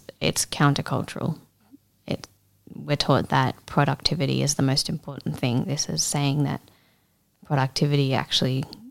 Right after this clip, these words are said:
is nothing without rest. You need both. Um, so hopefully they will kind of hold on to that and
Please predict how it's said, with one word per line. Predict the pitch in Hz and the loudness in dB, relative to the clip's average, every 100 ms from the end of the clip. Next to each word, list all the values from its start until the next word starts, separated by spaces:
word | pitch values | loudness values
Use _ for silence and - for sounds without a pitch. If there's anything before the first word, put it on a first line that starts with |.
| - - | -20 -16
is | 151 | -10
nothing | 147 135 135 131 | -2 -2 2 2
without | 135 135 135 - | 4 6 6 6
rest. | 127 - - - - | 0 -2 -4 -2 -4
You | - | -4
need | 143 139 - | -6 -10 -6
both. | 123 - - - - _ _ _ _ - | -4 -4 -6 -14 -20 _ _ _ _ -6
Um, | 165 151 - 165 - _ _ _ _ _ _ _ _ | -2 2 2 0 -4 _ _ _ _ _ _ _ _
so | - 156 | -2 4
hopefully | 151 - 156 151 | 4 2 0 2
they | 147 | 4
will | 143 143 143 - | 2 0 -4 -12
kind | - 139 | -4 0
of | 151 | 0
hold | - 139 | 2 2
on | 151 143 | 4 2
to | 143 | 0
that | - - - | -2 -4 0
and | 151 156 | 2 2